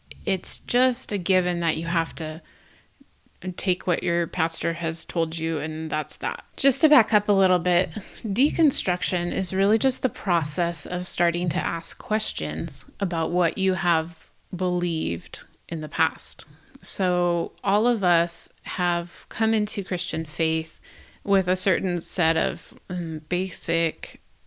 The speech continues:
beliefs. Uh, depending on what your faith tradition is, there may be small differences, but we're all going to agree on certain things, like,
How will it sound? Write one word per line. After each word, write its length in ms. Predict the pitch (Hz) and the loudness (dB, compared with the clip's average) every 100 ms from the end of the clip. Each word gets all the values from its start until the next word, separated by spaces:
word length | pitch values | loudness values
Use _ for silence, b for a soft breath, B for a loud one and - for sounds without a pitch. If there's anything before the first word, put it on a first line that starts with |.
| 170 | -2
beliefs. 720 | 180 165 156 - - - - - B B B B B B B | 2 2 0 -2 -8 -8 -10 -14 B B B B B B B
Uh, 240 | 175 170 165 | -2 0 0
depending 460 | 185 233 202 185 | -2 2 4 4
on 260 | 180 180 180 | 4 4 4
what 200 | 175 185 | 2 4
your 120 | 180 | 0
faith 360 | - 165 165 - | 2 0 -2 -4
tradition 580 | - 160 151 - 175 | -6 -2 0 0 -2
is, 340 | 190 196 208 - - - - | -2 -2 -4 -8 -12 -16 -2
there 240 | 180 165 | 2 2
may 420 | 170 175 175 165 | 2 2 4 2
be 180 | 160 165 | 2 0
small 460 | - - 180 156 160 | -2 -2 0 0 0
differences, 800 | 151 - 160 - 143 147 147 - | -2 -2 -4 -4 -4 -4 -4 -6
but 320 | 170 156 156 | -2 0 0
we're 160 | 180 | 2
all 180 | 175 185 | 2 2
going 280 | 185 175 156 | 0 0 0
to 120 | - | 0
agree 360 | 160 170 170 160 | -4 0 0 2
on 160 | 156 | 2
certain 340 | 156 160 - 156 | 0 -2 -2 -4
things, 480 | 160 131 143 - - | -4 -2 -2 -4 -8
like, 420 | - 156 147 - | -6 -4 -6 -8